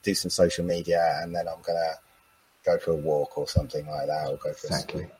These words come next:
Speaker 1: Yeah.
Speaker 2: Right, magnificent. Um, as always, people who did join us live, thank you so much, Brian Huxley, Catherine Reimer, and everybody else who, who shared your comments. Um, just a shout out for Catherine Reimer, who, um,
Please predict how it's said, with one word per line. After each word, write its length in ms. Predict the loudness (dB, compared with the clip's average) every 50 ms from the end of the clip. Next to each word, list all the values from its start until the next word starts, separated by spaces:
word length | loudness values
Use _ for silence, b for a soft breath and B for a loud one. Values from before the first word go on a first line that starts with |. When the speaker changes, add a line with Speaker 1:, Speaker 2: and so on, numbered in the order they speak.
| _ _ -20 -20 _ -20 -20 -20 -20 -20 -20 -20 _ _ -20 B B B B B B
Speaker 1:
Yeah. 80 | B B B B B 10
Speaker 2:
Right, 260 | 12 12 12 12 10
magnificent. 680 | 8 8 10 8 8 8 6 6 6 6 6 6 -2 -6 2
Um, 420 | 4 8 8 10 8 10 8 6 6 4 -4 -14 -20 _ _ _ _ _ 4
as 200 | 4 6 6 6
always, 340 | 6 8 10 10 8 8 4
people 260 | 0 0 2 2 0
who 120 | -2 -2
did 180 | 0 -2 -2 0
join 200 | 0 -2 0 0
us 140 | -2 0 2
live, 240 | 4 4 4 4 0
thank 160 | -2 -2 -2
you 60 | -8
so 200 | -4 -2 0 2
much, 260 | 4 4 2 2 2
Brian 180 | 0 0 2 4
Huxley, 300 | 2 0 0 0 -6 -4
Catherine 300 | -2 -2 -2 -2 -6 -6
Reimer, 560 | -2 2 4 4 6 6 4 4 2 2 2 2
and 80 | 2
everybody 380 | -2 -2 -2 -2 0 2 4 6
else 240 | 6 4 2 -2 -6
who, 240 | -4 -2 -2 0
who 120 | -2 -2 -4
shared 440 | -6 -2 0 2 2 2 0 0 0
your 180 | 0 0 0 -2
comments. 720 | -4 -4 0 2 2 2 2 2 0 0 -2 -6 -12 -16 -18 b b b _ 2
Um, 200 | 4 4 4 2
just 200 | -2 -8 -8 -8
a 20 |
shout 380 | -8 2 4 4 4 4 4 4
out 200 | 4 4 4 2
for 40 | -4
Catherine 380 | -4 -2 -2 -2 -2 -4 -8 0
Reimer, 560 | 2 4 4 4 4 4 2 2 0 0 2
who, 400 | 2 4 4 4 4 2 0 -4 b b b b b b b b 0
um, 640 | 2 4 6 6 4 4 2 0 -2 -2 -4 -6 -10